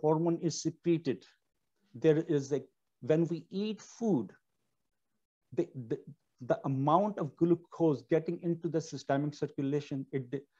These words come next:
it's very important. Amount and the duration. How quickly the blood glucose rises is the, is the key factor. If it is rising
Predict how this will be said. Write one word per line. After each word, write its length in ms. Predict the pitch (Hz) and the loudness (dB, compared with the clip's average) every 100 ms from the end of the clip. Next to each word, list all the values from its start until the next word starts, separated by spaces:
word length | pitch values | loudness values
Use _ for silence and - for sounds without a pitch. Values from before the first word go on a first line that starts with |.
| _ _ 160 | _ _ -6
it's 160 | 143 | -6
very 360 | 135 160 156 143 | 0 4 4 2
important. 600 | 127 120 117 107 - 92 - _ _ | -4 -2 -2 -2 -6 -18 -18 _ _
Amount 600 | 131 131 135 147 190 254 - _ _ | -4 0 2 4 4 2 -4 _ _
and 200 | 147 151 | -2 2
the 80 | 143 | 2
duration. 600 | 113 113 107 98 - 98 _ _ | 0 -4 -2 -4 -10 -20 _ _
How 300 | - - 185 | -12 6 6
quickly 680 | 196 - 233 240 160 117 - 107 | 6 -2 -6 -2 -4 -4 -10 -4
the 100 | 123 | -4
blood 400 | 104 143 165 139 | 2 2 2 4
glucose 500 | 165 160 160 151 135 | 2 4 0 0 -2
rises 540 | 107 117 92 - - _ _ _ _ _ _ | -2 -2 -2 -12 -18 _ _ _ _ _ _
is 220 | 165 135 - | -2 -2 -4
the, 120 | 165 165 | -6 -2
is 120 | 160 | -2
the 100 | - | -2
key 300 | 170 - 190 | -6 -8 -10
factor. 540 | 165 139 117 - 110 - _ _ _ | -4 -4 -4 -8 -16 -16 _ _ _
If 200 | 175 170 | 2 4
it 160 | 180 | 2
is 200 | 165 123 | 0 0
rising 520 | 139 147 160 175 143 | 4 4 4 0 0